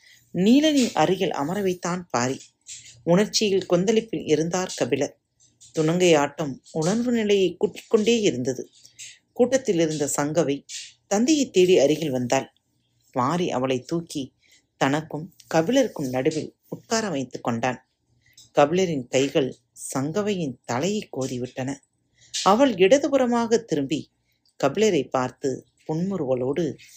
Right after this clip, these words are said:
அவரின் தாடியை சட்டென வருடிவிட்டபடி கூத்துக்களத்தை பார்த்து திருப்பிவிட்டாள். நீண்ட நேரமாக உணர்ச்சி கொந்தளிப்பில் இருந்த கபிலரின் முகம் சற்றே மாறத் தொடங்கியது. சங்கவையின் சிறு குறும்பு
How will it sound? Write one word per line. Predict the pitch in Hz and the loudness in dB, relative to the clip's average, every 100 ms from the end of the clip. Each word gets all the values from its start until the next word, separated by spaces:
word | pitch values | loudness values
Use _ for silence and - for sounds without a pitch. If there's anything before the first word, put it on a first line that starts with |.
| - - - | -20 -20 0
அவரின் | 190 233 247 175 - | 2 2 0 -2 -2
தாடியை | 151 165 240 233 185 | -2 0 -2 -2 -4
சட்டென | - - 131 - 240 214 | -6 -4 -4 -4 -4 -2
வருடிவிட்டபடி | 131 143 175 139 - 131 127 - - _ _ - | -2 -2 -2 -2 -6 -4 -4 -6 -12 _ _ -14
கூத்துக்களத்தை | - 240 233 - 147 135 127 127 | -4 -2 -2 -4 -2 -2 -4 -6
பார்த்து | - 175 - - 139 - _ _ | -6 -8 -8 -6 -6 -8 _ _
திருப்பிவிட்டாள். | 156 156 147 120 - 131 - - - _ _ _ _ _ _ - - - _ _ _ | -4 -2 -6 -6 -2 -2 -2 -10 -20 _ _ _ _ _ _ -20 -20 -20 _ _ _
நீண்ட | 196 262 311 | 0 2 2
நேரமாக | 302 285 277 277 285 294 | 0 0 2 0 2 0
உணர்ச்சி | 190 208 - | 2 0 -2
கொந்தளிப்பில் | - 175 170 165 156 147 | -4 2 4 2 -2 -4
இருந்த | 147 147 143 139 | -4 -2 -2 -2
கபிலரின் | 135 156 190 160 123 | -4 -2 -2 -2 -4
முகம் | 131 160 127 - _ _ _ _ _ - _ _ - | -6 -6 -8 -12 _ _ _ _ _ -20 _ _ 2
சற்றே | 156 - 214 208 | 2 4 0 -2
மாறத் | 147 151 160 | 0 0 0
தொடங்கியது. | - 135 127 139 - - - _ _ - - | -2 -4 0 0 -2 -6 -18 _ _ -20 -8
சங்கவையின் | - 151 165 202 190 175 | -2 0 2 2 0 0
சிறு | 160 - 170 131 | -2 0 0 -2
குறும்பு | - 151 151 | -2 -4 -2